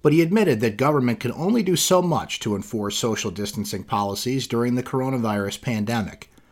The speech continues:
The number of coronavirus patients in critical condition in Onondaga County is up to fourteen. Overall, there's been two hundred and seventy-seven reported cases in the county. Two hundred and nine are active, while sixty-seven have recovered, and one person has died.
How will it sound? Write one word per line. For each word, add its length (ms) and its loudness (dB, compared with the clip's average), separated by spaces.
The 80 -2
number 280 6
of 100 4
coronavirus 760 2
patients 440 -2
in 60 -12
critical 400 -2
condition 460 -4
in 100 -8
Onondaga 480 -6
County 380 -2
is 120 -2
up 200 -8
to 60 -4
fourteen. 760 -2
Overall, 640 0
there's 140 -2
been 160 -2
two 220 4
hundred 300 4
and 140 2
seventy-seven 760 -2
reported 440 -2
cases 440 -2
in 200 -4
the 80 0
county. 460 -2
Two 180 4
hundred 280 2
and 120 4
nine 240 0
are 180 0
active, 480 -4
while 140 -2
sixty-seven 920 -2
have 180 -4
recovered, 520 0
and 120 -4
one 180 4
person 380 -6
has 160 -10
died. 420 -8